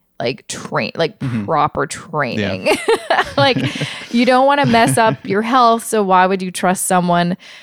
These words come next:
Speaker 1: that, "Oh no, I'm good with money," or, "I read a lot of books, so I can help you too." I'm like, "Oh my God,
Speaker 2: <laughs>
Speaker 1: I, I wouldn't want that," but just something to, to be aware of, right? So that's, that's just something, like, even on,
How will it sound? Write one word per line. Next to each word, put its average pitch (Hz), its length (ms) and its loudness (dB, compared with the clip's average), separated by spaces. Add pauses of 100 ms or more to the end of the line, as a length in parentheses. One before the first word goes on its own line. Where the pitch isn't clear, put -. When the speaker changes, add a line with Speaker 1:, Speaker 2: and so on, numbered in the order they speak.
(200)
Speaker 1:
that, 165 440 2
"Oh 294 160 4
no, 262 220 4
I'm 240 160 2
good 233 160 0
with 226 100 0
money," 226 240 2
or, 190 160 4
"I 196 160 4
read 202 260 2
a 202 60 4
lot 196 240 4
of 175 140 -2
books, 180 360 2
so 175 360 2
I 175 80 4
can 175 120 -6
help 180 200 -2
you 180 80 -2
too." 190 140 -4
I'm 175 60 0
like, 160 240 -2
"Oh 196 200 4
my 185 180 2
God, 135 480 2
Speaker 2:
<laughs> - 220 -2
Speaker 1:
I, 185 640 2
I 156 260 2
wouldn't 311 440 -2
want 359 340 -4
that," 370 500 -4
but 175 480 0 (360)
just - 120 -8
something 185 260 -2
to, 170 420 -2
to 359 140 -2
be 311 340 -4
aware 208 340 0
of, 156 240 0
right? 220 400 -4
So 175 400 0 (380)
that's, 202 160 -2
that's 220 200 0
just 196 200 -2
something, 196 240 0
like, 175 180 -2
even 190 160 0
on, 180 140 0